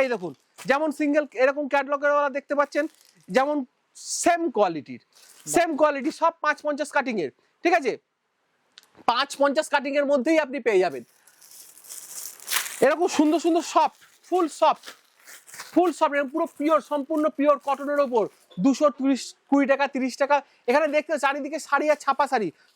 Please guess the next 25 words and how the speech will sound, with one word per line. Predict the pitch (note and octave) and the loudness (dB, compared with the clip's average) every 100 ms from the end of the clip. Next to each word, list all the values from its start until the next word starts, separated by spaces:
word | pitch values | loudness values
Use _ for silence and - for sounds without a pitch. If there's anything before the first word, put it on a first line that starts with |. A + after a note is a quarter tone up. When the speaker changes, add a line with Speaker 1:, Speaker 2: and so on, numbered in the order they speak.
| D#3+ | 0
Speaker 1:
যত | G#3+ C4+ | 0 2
রকম | C4+ D#4+ E4 | 0 0 2
কোম্পানির | D4+ C#4+ D4 C#4+ | 2 2 0 0
আপনি | C#4 C#4+ | -2 0
না-, | C4+ A3 A3+ | 0 2 0
নাম | C4 | -2
শুনে | B3+ C4 | -4 -6
থাকেন | C4 B3 B3+ | -6 -4 0
বা | B3 | 0
দেখে | A#3 A#3+ | 0 -2
থাকেন, | B3 A#3 G#3+ - _ | -2 -2 -4 -8 _
আপনি | G#3 A#3 | -2 0
বন্দনা | G#3 G#3+ A3+ B3+ | 2 0 2 0
কোম্পানির | C4 C#4 C4+ C#4 | 0 0 0 0
নাম | C4+ C4+ | 0 0
শুনেছেন, | C#4 C#4+ C#4 C4+ _ _ - D#3+ | 0 0 2 0 _ _ -8 0
বন্দনা | G#3+ B3 C4+ C#4+ | 2 2 -2 -2
কোম্পানির | C#4 C#4+ D4 D4+ - - | -2 0 0 -2 -10 -6
শাড়ি | - C#4+ | -2 -2
চাইছেন, | C4+ C#4+ D4 B3+ - _ - | 0 -2 -2 -4 -6 _ 2
এই | C#4 | 2
দেখুন | C4 A#3 A3+ | 2 0 -2
বন্দনা | A#3+ A#3 A3 | 0 0 0
কোম্পানির | G#3 G3 F#3 E3 | -2 -2 -4 -2
শাড়ি, | E3 C3 | -4 -4